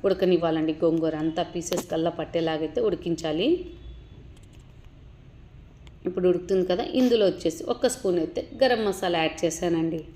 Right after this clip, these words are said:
గరం మసాలా అంటే ఇంట్లో తయారు చేసిందని చెక్క, లవంగ, యాలక్కులు, ఓల్ గరం మసాలా వేసేసి ఫ్రై చేసేసి నేనైతే పొడి చేసి పెట్టుకున్నాను. ఆ గరం మసాలా అయితే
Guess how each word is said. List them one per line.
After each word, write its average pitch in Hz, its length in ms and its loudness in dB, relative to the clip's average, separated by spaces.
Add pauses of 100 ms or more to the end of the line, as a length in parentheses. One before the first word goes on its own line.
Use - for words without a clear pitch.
(1600)
గరం 185 200 4
మసాలా 185 320 4
అంటే 175 180 -2
ఇంట్లో 180 160 0
తయారు 170 360 -2
చేసిందని 175 460 -2
చెక్క, 175 220 -4
లవంగ, 170 400 0 (180)
యాలక్కులు, 165 520 -4
ఓల్ 175 260 4
గరం 175 220 2
మసాలా 160 380 -4
వేసేసి 180 320 -4 (100)
ఫ్రై 180 160 4 (160)
చేసేసి 170 440 0 (680)
నేనైతే 190 380 4
పొడి 175 180 0
చేసి 175 220 -2
పెట్టుకున్నాను. 170 400 0 (120)
ఆ - 20 4 (120)
గరం 175 220 4
మసాలా 160 320 -2
అయితే 147 140 -4